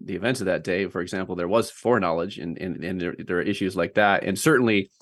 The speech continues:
um, wha-, and whatever case, we know that,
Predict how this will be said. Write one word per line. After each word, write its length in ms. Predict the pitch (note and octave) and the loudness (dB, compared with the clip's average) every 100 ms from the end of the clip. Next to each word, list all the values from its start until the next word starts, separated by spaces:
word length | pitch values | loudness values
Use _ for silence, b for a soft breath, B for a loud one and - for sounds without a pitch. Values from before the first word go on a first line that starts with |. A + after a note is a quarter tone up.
| b b b _ | b b b _
um, 300 | - G2 G2 - - | -4 -2 -2 -4 -12
wha-, 380 | F#2+ G2+ G2 - | -6 2 2 2
and 200 | G#2+ G2+ | 0 2
whatever 440 | F2+ G2 A#2+ F3+ G#2 | 2 4 4 6 4
case, 380 | A2 G2+ G2 | 4 2 2
we 160 | G2+ G#2+ | -2 -2
know 420 | G#2 B2+ A#2 G2 | 2 4 6 4
that, 240 | F#2 F#2+ | 2 0